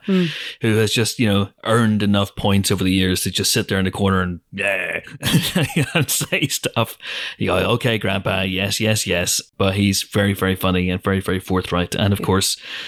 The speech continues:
Speaker 2: a goddamn genius. So, yeah,
Speaker 1: Hmm.
Speaker 2: all good. Well done, Ridley. The year of Ridley.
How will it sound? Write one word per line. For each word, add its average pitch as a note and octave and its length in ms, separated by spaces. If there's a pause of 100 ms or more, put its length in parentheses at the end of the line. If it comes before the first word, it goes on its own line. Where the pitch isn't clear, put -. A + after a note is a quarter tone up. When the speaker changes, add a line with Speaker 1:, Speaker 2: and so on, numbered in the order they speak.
(220)
Speaker 2:
a A2 60
goddamn G2 360
genius. G2 500
So, A#2+ 540
yeah, E3+ 180
Speaker 1:
Hmm. G#3 120 (160)
Speaker 2:
all C3+ 160
good. F#2+ 300
Well C3 120
done, A2+ 180
Ridley. F2+ 260
The F#2 120
year F3+ 160
of D3 80
Ridley. F#2+ 340